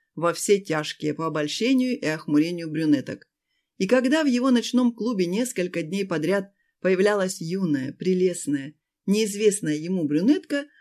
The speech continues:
очень похожая на его жену, он не смог себе отказать. Технология была уже отработана,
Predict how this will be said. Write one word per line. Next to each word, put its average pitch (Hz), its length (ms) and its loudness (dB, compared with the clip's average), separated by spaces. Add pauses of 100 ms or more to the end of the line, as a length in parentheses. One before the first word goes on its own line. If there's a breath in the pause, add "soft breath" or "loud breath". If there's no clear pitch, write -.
очень 277 380 0
похожая 247 400 -2
на 214 140 -6
его 202 200 -2
жену, 180 400 -8 (340)
он 151 260 4
не 180 80 -6
смог 196 300 -6
себе 220 220 -2
отказать. 233 540 -6 (640)
Технология 262 640 2
была 180 240 4
уже 156 220 2
отработана, 254 760 0